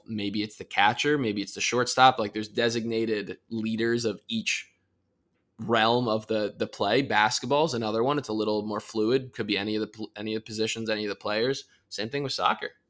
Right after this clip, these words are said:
You, you'd make the argument first for a center back, for maybe a keeper. I don't know.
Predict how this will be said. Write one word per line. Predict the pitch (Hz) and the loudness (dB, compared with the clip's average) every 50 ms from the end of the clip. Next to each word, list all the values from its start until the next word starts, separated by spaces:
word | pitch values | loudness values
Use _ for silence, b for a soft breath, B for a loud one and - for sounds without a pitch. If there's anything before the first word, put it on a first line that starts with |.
| _ _ _ _ _ _ _ _ _ _ _ _ _ _ _ _ _ _ _ _ _ _ _ _ _ _ | _ _ _ _ _ _ _ _ _ _ _ _ _ _ _ _ _ _ _ _ _ _ _ _ _ _
You, | - 110 - | -20 -16 -10
you'd | - 87 110 110 117 | -4 -4 -2 0 0
make | 117 110 110 | 0 2 4
the | 113 | 4
argument | 98 107 110 110 110 107 104 - | 4 6 4 2 0 -2 -4 -2
first | - - 113 110 - - | 0 2 2 2 2 0
for | - 107 | -2 -2
a | 104 | -2
center | 104 - - 104 104 107 104 | 0 0 0 0 0 0 0
back, | 104 104 104 110 117 123 123 - - - _ _ _ | 2 2 4 4 2 2 -2 -6 -12 -20 _ _ _
for | - - 104 | -8 -6 -6
maybe | 104 101 104 104 107 104 113 117 | -4 -2 -2 0 0 0 0 -2
a | 117 117 - _ _ _ _ _ _ _ _ | -2 -4 -8 _ _ _ _ _ _ _ _
keeper. | - - 120 127 131 - 165 156 165 180 175 160 - _ - | -8 -4 -4 -4 -4 -2 -2 0 0 0 -2 -4 -8 _ 0
I | - 127 | 2 2
don't | 156 175 175 | 4 2 2
know. | 202 233 240 180 135 - | 0 0 0 -2 -4 -6